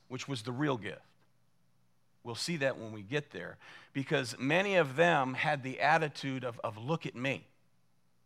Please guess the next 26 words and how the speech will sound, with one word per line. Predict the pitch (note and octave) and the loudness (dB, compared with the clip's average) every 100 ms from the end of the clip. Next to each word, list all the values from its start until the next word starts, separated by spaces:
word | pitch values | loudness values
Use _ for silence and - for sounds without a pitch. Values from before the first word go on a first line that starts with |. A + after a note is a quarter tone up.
| _ _ _ | _ _ _
You | - | -2
know, | C3+ B2 | 0 2
listen | C3 F3 - F3+ | 4 2 2 0
to | E3 D3+ | 0 0
what | C3 B2 | 2 4
I | D#3+ A3 | 4 2
can | - C3+ G2 | 0 -4 -4
do," | G3+ F#2 F2+ A2+ D3+ - - - - | -8 -8 -6 -6 -6 -10 -20 -18 -6
and | C3 | -2
all | G#2+ D3+ F3 | 2 4 6
it | E3 | 4
was | A#2+ E3 D#3+ B2+ | 4 4 4 2
was | B2 - | -6 -6
empty | A#2+ C#3+ C3+ B2+ | -4 -2 -4 -8
chatter. | A2+ - C3+ B2 A2 D#2 - _ _ _ _ _ _ _ _ _ _ _ _ _ _ _ _ _ _ _ _ _ | -8 -6 0 0 0 -6 -14 _ _ _ _ _ _ _ _ _ _ _ _ _ _ _ _ _ _ _ _ _
We | G#2+ | -12
see | - C3 | -6 -4
this | A#2+ - | -6 -6
going | A#2+ A2+ | -4 -4
on | A#2 A2+ | -4 -6
today, | A2 B2+ - - - _ _ _ _ _ _ _ _ _ | -8 -4 -4 -4 -10 _ _ _ _ _ _ _ _ _
as | - | -14
sad | - G#2+ G2 | -6 -4 -4
as | G#2 G#2 | -8 -12
it | F#2 | -8
is. | D3 - - - | -8 -8 -12 -20